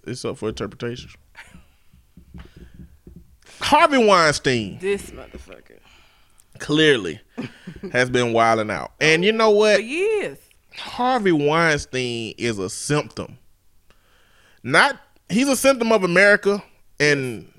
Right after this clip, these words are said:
Speaker 1: wealthy, powerful white men.
Speaker 2: Yep.
Speaker 1: But he's also, he's probably Jewish. Is he Jewish?
Speaker 2: Weinstein, I would think so with that name.
Speaker 1: They don't wanna claim him.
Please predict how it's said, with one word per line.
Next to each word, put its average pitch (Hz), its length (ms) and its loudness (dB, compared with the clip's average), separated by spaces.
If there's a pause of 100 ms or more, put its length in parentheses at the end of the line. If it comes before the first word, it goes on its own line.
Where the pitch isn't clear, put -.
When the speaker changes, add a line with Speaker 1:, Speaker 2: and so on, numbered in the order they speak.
(320)
Speaker 1:
wealthy, 185 640 2
powerful 190 680 2
white 180 280 4
men. 214 500 0
Speaker 2:
Yep. 202 180 -14 (600)
Speaker 1:
But 185 120 0
he's 202 360 0
also, 170 840 2 (320)
he's 175 160 -8
probably 151 460 -6
Jewish. 107 600 -8 (540)
Is 294 100 -8
he 320 80 -2
Jewish? - 100 -6 (300)
Speaker 2:
Weinstein, 156 380 -18
I 170 140 -12
would 180 180 -14
think 160 200 -16
so 135 400 -18 (120)
with 151 160 -20
that 131 160 -16
name. 120 400 -20 (1700)
Speaker 1:
They 135 100 -8
don't 135 140 -6
wanna 131 140 -6
claim 139 340 -8
him. 117 260 -12